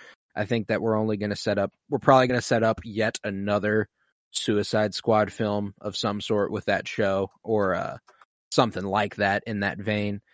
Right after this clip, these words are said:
Um, but with her coming back, there was also, like, you know, questions. Who is coming back? Um, and it was said that Gal Gadot, Jason Momoa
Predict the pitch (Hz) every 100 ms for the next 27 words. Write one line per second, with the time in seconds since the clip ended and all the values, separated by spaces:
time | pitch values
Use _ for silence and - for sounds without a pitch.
0 | _ _ _ - 101 - 73 - _ _
1 | _ _ _ _ 147 123 110 107 175 165
2 | 135 120 110 113 110 117 107 107 104 -
3 | 107 101 95 - _ 131 113 101 110 -
4 | 143 127 - 92 - - _ _ 139 135
5 | 131 127 - 120 113 - 104 92 107 107
6 | - - _ _ _ _ _ _ _ -
7 | 104 101 101 90 107 104 104 98 - -
8 | _ _ _ _ - - 110 104 107 95
9 | - 120 110 110 107 107 104 101 - 123
10 | 123 107 117 110 107 101 98